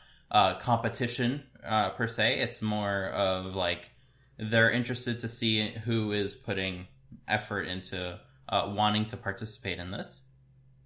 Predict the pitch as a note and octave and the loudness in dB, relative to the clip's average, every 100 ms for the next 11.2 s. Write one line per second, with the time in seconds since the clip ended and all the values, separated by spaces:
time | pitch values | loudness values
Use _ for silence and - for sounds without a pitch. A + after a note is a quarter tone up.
0 | _ _ - A2+ G#2 F#2 F2+ F2 - - | _ _ -6 0 0 0 -6 -10 -18 -20
1 | - - A#2+ A2+ G#2 G2 F#2+ F#2 - - | -20 2 6 8 6 2 -2 -6 -8 -14
2 | - _ _ _ _ _ _ _ - B2 | -20 _ _ _ _ _ _ _ 6 8
3 | A#2 A2+ A2 A2 A2 F#3 D#3 D3 - A#2 | 8 6 2 0 4 6 6 4 0 0
4 | A#2 A2+ G#2+ G#2+ A2 A#2 A2 G#2 G2+ G#2 | 2 2 4 4 4 -2 -2 0 0 -2
5 | G2+ G2 F#2+ G2 G2+ G2 G2 F#2 - - | -2 0 0 0 -4 -4 -4 -6 -10 2
6 | C#3+ B2 A#2 A2+ - - G#2+ G2+ F#2+ G2+ | 8 10 10 6 0 -6 0 2 2 -2
7 | G#2 G#2 G2+ G2 G2 F#2+ - F#2+ G#2+ A#2 | -6 -6 -4 -2 -2 -4 -4 -6 -2 -2
8 | A2+ A2 A2 A2 - - A2 G#2+ A2+ A#2+ | -2 0 2 2 6 10 12 12 8 2
9 | - _ _ - G2+ G2 F#2 - F#2+ G2 | -6 _ _ 0 6 8 8 4 0 -2
10 | - G#2 G#2 - G#2 G2 F#2+ G2+ G2 G2 | -2 0 2 2 2 0 -4 0 4 4
11 | F#2+ - | 0 -6